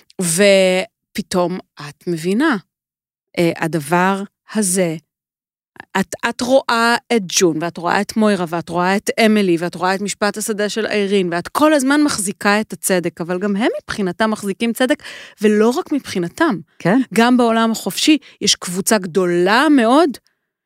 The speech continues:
Speaker 1: שמאמינה שהם מחזיקים את הצדק, שלא מזדעזעת מסיפורי האונס, כי כמו שאמרת,
Speaker 2: זה, זה
Speaker 1: זה
Speaker 2: אונס
Speaker 1: holy
Speaker 2: טקסי.
Speaker 1: ceremony,
Speaker 2: כן.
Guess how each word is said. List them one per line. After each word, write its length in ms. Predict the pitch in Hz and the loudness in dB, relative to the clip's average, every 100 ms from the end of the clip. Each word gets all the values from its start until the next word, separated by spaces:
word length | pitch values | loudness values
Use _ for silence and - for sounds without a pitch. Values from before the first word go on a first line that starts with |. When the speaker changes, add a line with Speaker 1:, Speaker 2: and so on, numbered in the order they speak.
| - | -4
Speaker 1:
שמאמינה 640 | - 240 214 208 208 226 233 | 0 4 4 2 2 2 0
שהם 240 | 254 220 | 0 0
מחזיקים 500 | 208 - 196 220 208 | -2 -2 -4 -2 -2
את 140 | 196 190 | -2 -4
הצדק, 560 | - 262 277 208 - _ - | 0 2 2 -2 -6 _ -12
שלא 340 | - 240 214 214 | 2 4 6 4
מזדעזעת 760 | 262 254 277 254 226 214 196 208 | 0 2 2 2 0 0 0 -4
מסיפורי 500 | 185 208 208 190 190 | -4 -4 -2 0 2
האונס, 420 | 190 262 247 185 | 2 2 2 -2
כי 140 | - | -6
כמו 220 | - 190 180 | -4 -2 -2
שאמרת, 480 | 190 220 269 254 _ _ _ _ - | -2 0 -2 -4 _ _ _ _ -18
Speaker 2:
זה, 120 | 127 - | -10 -2
זה 200 | 143 147 | 2 4
Speaker 1:
זה 180 | 214 214 | 6 6
Speaker 2:
אונס 120 | 254 | 6
Speaker 1:
holy 100 | 254 | 6
Speaker 2:
טקסי. 140 | 262 311 427 | 4 4 4
Speaker 1:
ceremony, 580 | 262 302 359 311 220 | 4 4 4 4 4
Speaker 2:
כן. 180 | 190 180 | 4 2